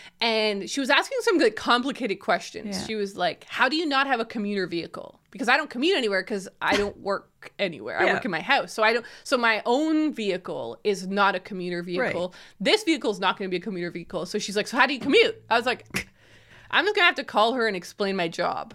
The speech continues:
Speaker 2: Yeah.
Speaker 1: That'll be fun. People love
Speaker 2: <laughs>
Speaker 1: this. And so I call her and I'm like, uh, "Hi, I'm just calling because I think it'll be easier to explain over the phone."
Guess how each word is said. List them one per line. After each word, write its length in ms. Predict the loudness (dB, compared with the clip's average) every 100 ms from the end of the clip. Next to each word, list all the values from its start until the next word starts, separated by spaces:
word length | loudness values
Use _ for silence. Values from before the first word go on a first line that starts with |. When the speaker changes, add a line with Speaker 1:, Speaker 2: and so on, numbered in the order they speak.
| -2
Speaker 2:
Yeah. 280 | 0 0 2
Speaker 1:
That'll 240 | 4 4
be 120 | 2 -4
fun. 480 | -4 -4 -4 -6 -6 -6 0
People 260 | 2 4 6
love 240 | 6 4
Speaker 2:
<laughs> 80 | 2
Speaker 1:
this. 240 | 0 0 -6
And 120 | -6 2
so 100 | 4
I 80 |
call 480 | 2 2 4 6 6
her 300 | 4 2 2
and 180 | 2 0
I'm 160 | 0 0
like, 280 | -2 -2 0
uh, 340 | 0 2 -2 -6 -10 6
"Hi, 180 | 6 6
I'm 100 | 2
just 140 | -6
calling 280 | -2 0 0
because 220 | -2 -2
I 80 | -2
think 160 | -2 -2
it'll 80 | -2
be 160 | -4
easier 180 | -2 0
to 60 | -2
explain 340 | -2 -2 0
over 140 | 0 -4
the 100 | -8
phone." 580 | -4 -2 0 -2 -8